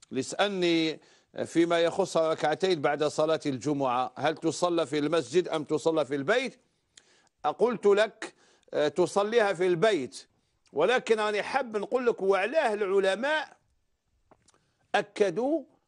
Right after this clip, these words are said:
ونصحوا وقرروا أن الركعتين بعد صلاة الجمعة تصلى في البيت. قالوا: لكي لا يطعن في الإمام، لكي لا يطعن في الإمام، لأن صلاة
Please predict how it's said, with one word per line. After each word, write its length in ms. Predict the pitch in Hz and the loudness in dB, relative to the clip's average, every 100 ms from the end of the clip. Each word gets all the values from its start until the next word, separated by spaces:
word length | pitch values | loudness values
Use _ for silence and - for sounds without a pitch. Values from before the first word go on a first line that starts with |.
| _ - | _ -8
ونصحوا 760 | 127 196 226 - 185 240 330 269 _ _ _ _ _ _ _ _ - | -4 -2 -2 -2 0 0 0 -8 _ _ _ _ _ _ _ _ -16
وقرروا 1040 | - 120 147 - 247 254 214 220 269 320 - _ | -8 -2 -2 2 2 2 0 0 -2 -6 -12 _
أن 200 | 165 180 180 175 175 | -4 0 0 0 0
الركعتين 920 | 160 165 214 202 175 202 233 240 214 185 | 0 0 0 0 -2 0 0 0 2 2
بعد 300 | 180 180 175 | 2 0 -2
صلاة 420 | 160 170 180 190 | -2 -2 -2 -2
الجمعة 480 | 170 127 165 202 233 | -4 -4 -2 0 -2
تصلى 440 | 220 175 180 165 131 | -2 -4 -2 -2 -2
في 100 | 139 | -4
البيت. 380 | 127 127 101 - _ _ _ _ _ _ _ _ _ - | -2 -2 -2 -10 _ _ _ _ _ _ _ _ _ -4
قالوا: 600 | 156 180 180 208 262 139 - _ _ _ | 2 2 2 0 0 -2 -6 _ _ _
لكي 400 | 123 143 165 160 | -4 -2 2 4
لا 140 | 175 214 | 4 4
يطعن 440 | 180 139 147 143 | 2 2 0 -2
في 140 | 131 | -2
الإمام، 500 | 127 120 117 110 92 - _ _ _ _ _ _ _ | -2 -2 -2 -2 -8 -12 _ _ _ _ _ _ _
لكي 300 | 110 - 139 | -4 2 4
لا 100 | 180 | 4
يطعن 360 | 202 - 131 127 | 2 0 -4 -4
في 120 | 110 | -6
الإمام، 380 | 92 104 101 98 | -6 -4 -6 -4
لأن 340 | 143 202 220 | -2 0 0
صلاة 320 | 185 185 202 | 0 0 0